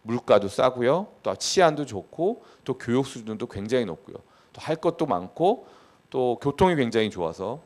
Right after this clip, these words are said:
여러분들이 원하시는 동유럽뿐만 아니라 서유럽이라든지 어느, 어느 곳도 잘 갈 수 있는 아주 좋은 곳입니다. 그리고 와-, 아메리칸 대학교는 아까 말씀드렸다시피 복수학위도 있지만 저희가 또 그 육 개월 교환학생도 프로그램을 운영하고 있고요. 또 일본 도쿄에 있는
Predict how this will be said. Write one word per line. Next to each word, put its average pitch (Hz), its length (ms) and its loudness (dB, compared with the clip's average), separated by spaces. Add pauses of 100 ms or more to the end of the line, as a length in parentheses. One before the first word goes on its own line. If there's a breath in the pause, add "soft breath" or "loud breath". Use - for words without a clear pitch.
여러분들이 104 340 0
원하시는 98 480 0
동유럽뿐만 110 720 -2
아니라 92 140 -4
서유럽이라든지 101 680 -2
어느, 117 300 -2
어느 110 200 -2
곳도 98 260 -8
잘 82 180 -10
갈 87 120 -6
수 - 140 -16
있는 85 260 -10 (280 soft breath)
아주 98 240 -4
좋은 98 240 -2
곳입니다. - 480 -12 (560 soft breath)
그리고 147 400 4
와-, 117 280 4
아메리칸 151 460 2
대학교는 135 640 2 (160)
아까 135 220 -4
말씀드렸다시피 113 680 -4
복수학위도 135 560 4
있지만 127 380 -4
저희가 117 400 -2
또 107 340 -8 (400 soft breath)
그 90 320 -10
육 117 160 -10
개월 135 560 6
교환학생도 117 640 0
프로그램을 98 400 0
운영하고 92 400 -4
있고요. 80 400 -6 (400 soft breath)
또 113 80 -4
일본 156 300 2
도쿄에 131 420 0
있는 123 400 0